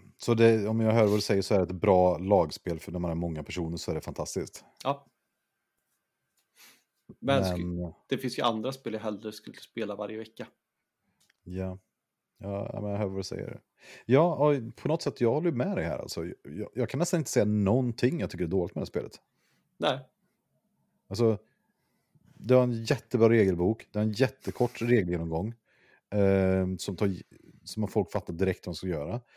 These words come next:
Speaker 1: Det har
Speaker 2: Mm.
Speaker 1: jättehög variation, ingen tur. Ehm, det finns jättemycket mer varianter man kan lägga till spelet som alla verkar speltestare. Det verkar vara enormt speltestare, det här spelet överhuvudtaget.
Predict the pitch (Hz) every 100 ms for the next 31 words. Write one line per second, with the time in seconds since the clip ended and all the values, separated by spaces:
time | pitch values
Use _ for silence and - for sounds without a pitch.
0 | _ 113 104 101 135 - 113 104 101 92
1 | - 90 139 135 _ _ - 131 95 90
2 | 90 90 113 156 - _ _ _ _ _
3 | _ 101 98 98 98 101 101 98 87 101
4 | 117 101 - - - _ _ - 104 120
5 | - 95 98 101 85 85 58 57 76 92
6 | 101 87 92 - 117 107 95 87 95 80
7 | - - - 113 104 90 92 101 - 98
8 | 80 80 101 120 - 90 92 95 - -
9 | 107 98 156 - 104 - - 110 98 -
10 | 82 92 95 85 92